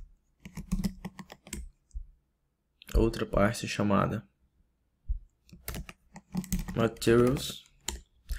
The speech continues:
E, por último, uma pasta chamada Scenes.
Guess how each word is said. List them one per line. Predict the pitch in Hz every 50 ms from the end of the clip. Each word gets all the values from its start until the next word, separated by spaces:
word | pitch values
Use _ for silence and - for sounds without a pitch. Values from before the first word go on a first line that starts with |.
| - - - - - - - _ _ _ _ _ _ _ _ _ _ _ _ _ _ _
E, | - - 139 143 143 - - - - _ _ - - _
por | - 143 135 127 123
último, | 120 123 123 - - 139 135 131 - - -
uma | - 107 113 117 120
pasta | - - 92 110 120 - -
chamada | - - - 113 110 101 101 104 110 120
Scenes. | - - - - 123 123 120 110 98 78 - 113 - - - - - - _